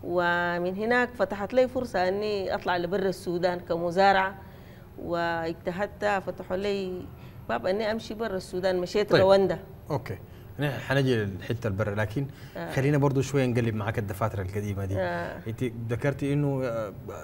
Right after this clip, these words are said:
Speaker 2: ألفين وأربعتاشر، ألفين وخمستاشر، ألفين وسبعتاشر حتى الدورة الزراعية بتاعتك اكتملت وجابت لك واحد وثلاثين
Speaker 1: شوال.
Speaker 2: شوال، وقدرت من خلال إنك تحقق اللي أنت ده.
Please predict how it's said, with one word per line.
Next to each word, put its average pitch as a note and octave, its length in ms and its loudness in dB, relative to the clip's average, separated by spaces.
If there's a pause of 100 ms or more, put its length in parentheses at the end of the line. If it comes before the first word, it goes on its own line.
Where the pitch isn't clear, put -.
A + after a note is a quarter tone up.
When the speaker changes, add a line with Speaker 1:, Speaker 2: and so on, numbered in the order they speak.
(160)
Speaker 2:
ألفين B2+ 240 4
وأربعتاشر، A#2 600 0
ألفين B2 200 -2
وخمستاشر، A#2 600 -2
ألفين B2 240 -4
وسبعتاشر A#2 600 -4
حتى A#2 360 -6 (400)
الدورة C#3+ 280 4
الزراعية A#2 380 2
بتاعتك A2 240 -2
اكتملت B2+ 480 0
وجابت G#2 280 -4
لك A#2 120 -2
واحد C3+ 180 6
وثلاثين A#2 440 0 (420)
Speaker 1:
شوال. F#3 160 -4
Speaker 2:
شوال، C#3 400 6
وقدرت B2+ 260 0
من A#2 140 -2
خلال C3 220 -2
إنك C3 280 0
تحقق C#3 360 -2
اللي G2 140 -2
أنت G2 160 -4
ده. G2+ 280 -2